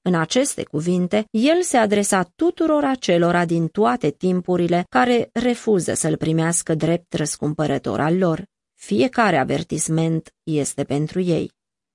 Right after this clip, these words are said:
Templul întinat, fiul neascultător, vierii necredincioși, zidarii disprețuitori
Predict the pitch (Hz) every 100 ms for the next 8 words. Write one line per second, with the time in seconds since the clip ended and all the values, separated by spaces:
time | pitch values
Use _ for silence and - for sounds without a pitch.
0 | _ _ - 262 277 254 139 139 160 165
1 | 165 170 185 _ _ - 175 170 151 156
2 | 214 220 - - 135 139 - 165 165 185
3 | - _ _ _ 165 180 208 196 185 202
4 | 247 165 147 147 156 185 175 180 - _
5 | _ _ 190 214 175 214 302 214 156 -
6 | - 165 - - - - 196 196 214